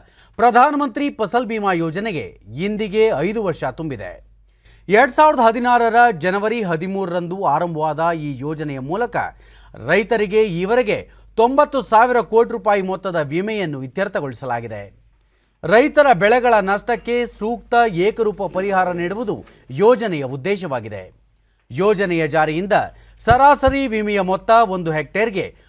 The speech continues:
ಹದಿನೈದು ಸಾವಿರದ ನೂರು ರೂಪಾಯಿಯಿಂದ ನಲವತ್ತು ಸಾವಿರದ ಏಳ್ನೂರು ರೂಪಾಯಿಗೆ ಏರಿಕೆಯಾಗಿದೆ ಎಂದು ಕೃಷಿ ಸಚಿವಾಲಯ ತಿಳಿಸಿದೆ. ಪರಿಹಾರ ಕುರಿತು ಅಂತರ್ಜಾಲ ಹಾಗೂ ಬೆಳೆ ವಿಮೆ ಮೊಬೈಲ್ ಆ್ಯಪ್ ಮೂಲಕ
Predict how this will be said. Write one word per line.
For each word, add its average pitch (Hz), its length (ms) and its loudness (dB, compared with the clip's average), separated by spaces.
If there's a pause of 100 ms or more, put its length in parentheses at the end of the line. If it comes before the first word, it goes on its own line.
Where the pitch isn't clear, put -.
(160)
ಹದಿನೈದು 262 420 0
ಸಾವಿರದ 214 340 2
ನೂರು 208 380 -2
ರೂಪಾಯಿಯಿಂದ 202 540 -2 (460)
ನಲವತ್ತು 226 500 2
ಸಾವಿರದ 185 540 0
ಏಳ್ನೂರು 196 580 -4
ರೂಪಾಯಿಗೆ 165 500 -4
ಏರಿಕೆಯಾಗಿದೆ 143 760 -4
ಎಂದು 160 220 -8 (400)
ಕೃಷಿ 165 340 -6
ಸಚಿವಾಲಯ 143 720 -4
ತಿಳಿಸಿದೆ. 120 520 -10 (880)
ಪರಿಹಾರ 190 440 4
ಕುರಿತು 202 380 -6 (340)
ಅಂತರ್ಜಾಲ 254 640 4
ಹಾಗೂ 220 340 6
ಬೆಳೆ 196 320 2
ವಿಮೆ 214 300 -2
ಮೊಬೈಲ್ 185 400 0
ಆ್ಯಪ್ 180 220 2
ಮೂಲಕ 226 320 -2